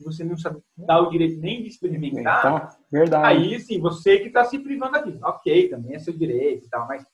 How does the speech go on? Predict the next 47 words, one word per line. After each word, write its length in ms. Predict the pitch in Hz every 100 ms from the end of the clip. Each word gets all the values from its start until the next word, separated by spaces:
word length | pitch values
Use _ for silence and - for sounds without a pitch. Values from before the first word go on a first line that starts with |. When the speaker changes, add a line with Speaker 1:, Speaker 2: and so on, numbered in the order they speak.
| _ _ _ -
Speaker 1:
não 180 | 202
fala 200 | 202 196
então 200 | 226 247
que 80 | 254
não 140 | 285 302
gosta. 440 | 240 - - - -
Fala 120 | 180
assim, 120 | 208
"Não, 320 | 254 208 208 _ _
prefiro 360 | 196 160 208 214
não 100 | 226
experimentar 840 | 226 233 240 233 196 214 240 254
e 80 | -
tá 100 | - -
tudo 140 | _
certo." 440 | - - 208 - - - _
Speaker 2:
Não, 280 | 240 285 233
é, 180 | 226 226
tem 180 | 202
que 120 | 185 196
quebrar 320 | 208 180 196
esse, 220 | 190 196
esse 180 | 190 190
paradigma. 640 | 180 190 196 135 170 180 180
É 40 |
que 80 | 254
nem 100 | 262
restaurante 380 | 294 269 247 240
japonês, 460 | 247 240 214 208
né? 100 | 196
Tem 140 | 196 190
gente 100 | 202
que 60 |
fala, 120 | 214 185
"Puta, 300 | 240 220 220
não 140 | 226
gosta." 320 | 170 143 156
E 40 | 196
depois, 320 | 254 277 285
às 80 | 269
vezes, 140 | 277
começa 420 | - 247 254 269
a 20 | 254
comer, 500 | - 226 214 240 247
começa 280 | 233 233
a 20 | 254
comer, 260 | 226 247